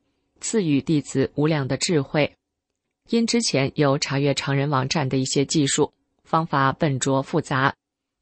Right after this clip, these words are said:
有时我就想研究一种简单的方法，帮助资料点技术不成熟的同修。能够腾出更多的时间学法、练功、做更多救人的事情。后来我制作出了批量替换图片的各种型号的模板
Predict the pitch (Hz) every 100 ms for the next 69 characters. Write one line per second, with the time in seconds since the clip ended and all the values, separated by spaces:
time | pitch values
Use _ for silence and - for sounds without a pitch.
0 | _ _ _ - 196 - 185 160 180 175
1 | 139 139 139 165 156 139 135 147 139 127
2 | 165 180 139 147 143 147 131 - _ _
3 | 165 170 151 135 160 147 135 135 127 151
4 | 135 139 - 147 135 156 139 139 135 131
5 | 135 160 156 - _ _ 156 160 147 -
6 | - 147 143 143 185 185 139 - 131 156
7 | 160 - 143 185 135 120 - - - 156
8 | 143 202 208 - - 156 139 - 131 143
9 | 143 - 135 127 131 151 - 139 156 143
10 | _ _ _ _ _ _ _ _ _ _
11 | 240 220 208 190 196 185 165 - 156 135
12 | - 175 170 147 - - 147 151 139 -
13 | 147 - 143 135 131 165 151 139 - 139
14 | - 135 139 135 139 151 127